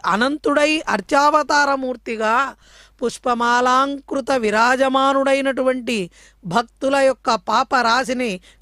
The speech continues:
కర్పూర హారతిలా కరగజేస్తాడు అంటూ తెలియజేయడానికి, అడుగడుగునా శ్రీవైఖానస కైంకర్య పరులు స్వామివారికి ఆనంద కర్పూర నీరాజనాలను అందజేస్తున్నారు.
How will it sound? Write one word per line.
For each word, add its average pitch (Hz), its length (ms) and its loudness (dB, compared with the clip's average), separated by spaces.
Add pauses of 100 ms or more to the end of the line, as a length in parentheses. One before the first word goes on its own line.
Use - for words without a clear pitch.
కర్పూర 269 480 2
హారతిలా 277 880 4
కరగజేస్తాడు 240 1200 2
అంటూ 214 380 -2
తెలియజేయడానికి, 214 1160 -4 (400)
అడుగడుగునా 254 1000 0 (440)
శ్రీవైఖానస 226 840 0
కైంకర్య 233 760 -4
పరులు 214 360 -6
స్వామివారికి 226 920 -2
ఆనంద 247 400 -2
కర్పూర 220 800 2 (340)
నీరాజనాలను 220 1200 0
అందజేస్తున్నారు. 170 1120 -4